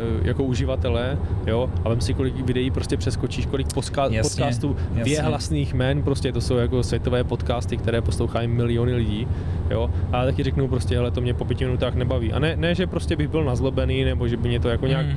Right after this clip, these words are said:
Speaker 1: to, ale prostě
Speaker 2: Hmm.
Speaker 1: řeknu, hele, ten, ten, eh, A je to třeba blbost, je, je to sobecká blbost, řekneš prostě: „Host má špatný hlas,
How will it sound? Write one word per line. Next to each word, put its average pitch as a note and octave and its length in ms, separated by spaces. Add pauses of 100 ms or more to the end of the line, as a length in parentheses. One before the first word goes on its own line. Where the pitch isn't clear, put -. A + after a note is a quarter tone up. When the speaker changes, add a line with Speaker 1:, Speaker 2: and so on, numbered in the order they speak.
(200)
Speaker 1:
to, C3 80
ale C#3+ 100
prostě C3+ 200
Speaker 2:
Hmm. - 40
Speaker 1:
řeknu, D3+ 60
hele, E3+ 180
ten, C#3 280 (100)
ten, C#3 160
eh, C3+ 340 (560)
A B2+ 60
je C3 60
to D3 100
třeba D3+ 200
blbost, D3+ 380 (120)
je, A#2+ 160
je C3 120
to C#3+ 100
sobecká C#3 420
blbost, C#3+ 220
řekneš C3 260
prostě: C3+ 240
„Host C#3+ 180
má D#3 140
špatný C#3 340
hlas, A#2+ 300